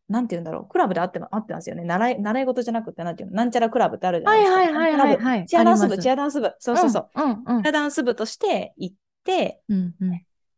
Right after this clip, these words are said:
Speaker 1: その時に、もう私チアやめようと思ってたんですけど、その初めてアメリカの舞台で、
Speaker 2: うん。
Speaker 1: あの、パフォーマンスをして、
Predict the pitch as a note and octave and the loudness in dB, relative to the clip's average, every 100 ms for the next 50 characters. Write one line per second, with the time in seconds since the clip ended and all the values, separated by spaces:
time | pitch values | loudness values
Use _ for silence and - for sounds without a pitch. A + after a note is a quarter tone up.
0 | _ - G#4+ A4 G#4 G#4+ G4+ G3 F3+ A3 | _ -6 -4 -6 -6 -8 -8 -8 -4 -2
1 | B3 F#3 D4+ C4 G#3+ B3+ A3+ D#4+ F#3 E3 | -2 -2 -4 -4 -4 -8 -6 -4 -2 -2
2 | F3+ F3+ - - - - - F#3 - F3 | -4 -6 -10 -14 -16 -18 -16 -16 -12 -4
3 | F#3 E3+ F#3+ F#3 E3+ G3 G4 F#4 F3 F3 | 0 0 -2 -6 -6 -4 -2 0 0 0
4 | G3 F3 E3 E3 E3+ F3 F2+ F3 E3+ E3 | -2 -4 -6 -6 -6 -6 0 2 2 -2
5 | - - - F3+ F3 E3+ D#3+ D3+ E3 G3+ | -10 -18 -8 -4 -2 -2 -2 -6 -4 -2
6 | F#3 E3+ F3+ - D#3+ - F#3+ F3 - | -2 -4 -10 -8 -10 -6 -2 -2 -2